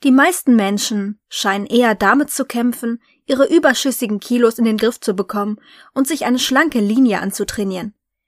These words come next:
Es ist erwiesen, dass Fettleibigkeit ein echtes Problem der Industrienationen ist. Doch es gibt sie,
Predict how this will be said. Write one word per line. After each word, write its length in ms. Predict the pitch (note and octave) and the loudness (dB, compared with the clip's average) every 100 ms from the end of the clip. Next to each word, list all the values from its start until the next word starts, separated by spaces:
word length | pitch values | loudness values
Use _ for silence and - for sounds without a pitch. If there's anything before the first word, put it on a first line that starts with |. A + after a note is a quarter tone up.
| _ _ _ A3 | _ _ _ -8
Es 120 | A3+ | -6
ist 200 | C4+ - | -6 -4
erwiesen, 580 | A3 B3 D4 A#3 G#3 F#3+ | 0 4 4 2 -2 -2
dass 240 | F#3+ - | -6 -4
Fettleibigkeit 1000 | - F4 A3+ G3+ G3 G3+ - G3+ G3 - | -2 -2 0 -2 -2 -4 -6 -4 -4 -6
ein 180 | A3 G#3+ | -6 -6
echtes 380 | - - A#3+ - | -6 -6 -6 -8
Problem 540 | - - G3+ B3 G#3 | -6 0 2 2 0
der 120 | F#3+ | 0
Industrienationen 880 | G#3 G3+ G3 - B3+ F#3+ - F#3 F3 | -2 -2 -6 -4 -2 -2 -4 -8 -8
ist. 340 | F3 F3+ - _ _ _ _ _ _ _ | -10 -12 -14 _ _ _ _ _ _ _
Doch 120 | D#4 | -2
es 160 | E4 - | -2 -2
gibt 300 | - F4 - | -2 -2 -4
sie, 300 | - E3+ | -8 -8